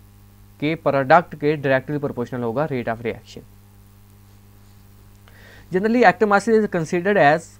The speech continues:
molar concentration। एक्टिव masses क्या होता है कि मोलर कंसंट्रेशन होती है, और इसका यूनिट होता है mole per decimeter cube, और एक्टिव मास को जो शो किया जाता है, वो किया जाता है स्क्वायर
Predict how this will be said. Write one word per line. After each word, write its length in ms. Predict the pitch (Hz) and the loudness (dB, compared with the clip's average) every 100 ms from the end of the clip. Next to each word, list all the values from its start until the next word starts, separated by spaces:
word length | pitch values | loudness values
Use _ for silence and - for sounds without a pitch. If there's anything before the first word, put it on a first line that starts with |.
| - - | -18 -6
molar 280 | 151 170 185 | -2 -2 -2
concentration। 720 | 190 185 196 190 202 - 220 220 - - - - | -4 -4 -4 -2 -2 -2 -4 -6 -16 -20 -20 -6
एक्टिव 300 | 156 165 214 | -6 -2 -2
masses 320 | 196 185 202 202 | -2 -4 -4 -2
क्या 120 | 214 | -2
होता 260 | 185 - | 0 -2
है 140 | 147 160 | 0 0
कि 100 | 180 | -2
मोलर 360 | 160 160 175 | -2 0 0
कंसंट्रेशन 800 | 175 170 160 165 147 156 175 - 202 | -2 -4 -4 -6 -4 -4 -4 -4 -2
होती 380 | 160 147 139 | -4 -4 -4
है, 240 | 131 127 180 - - - - - - - - - - - - - - - - - - - - - | -2 -2 -6 -16 -20 -20 -20 -20 -20 -20 -20 -20 -20 -20 -20 -20 -20 -20 -20 -20 -20 -20 -20 -2
और 380 | 151 160 165 165 | 4 6 8 6
इसका 280 | 180 - 196 | 0 -2 0
यूनिट 300 | 175 180 175 | 0 -2 -4
होता 220 | 165 175 | -2 0
है 340 | 180 180 147 | 0 -4 -4
mole 280 | 151 156 170 147 | -2 -2 0 0
per 160 | 135 | 0
decimeter 480 | 127 135 175 165 165 180 | -2 -6 -8 -8 -8 -4
cube, 260 | 170 170 170 - - - - - 160 | -4 -4 -10 -20 -20 -20 -20 -12 -8
और 100 | - | -2
एक्टिव 320 | 165 160 180 | -2 -2 -4
मास 260 | 165 165 | -2 -2
को 200 | - 175 | -4 -8
जो 360 | 165 165 165 151 - - | -4 -4 -4 -8 -14 -14
शो 220 | - 175 | -6 -4
किया 200 | 165 147 | -2 -2
जाता 340 | 143 135 - 135 | 0 0 -2 -2
है, 160 | 151 | 0
वो 200 | 160 143 | -2 -4
किया 180 | 139 135 | -4 -2
जाता 220 | 127 127 | -2 -2
है 80 | 139 | -6
स्क्वायर 460 | - - 127 143 | -6 -8 -6 -6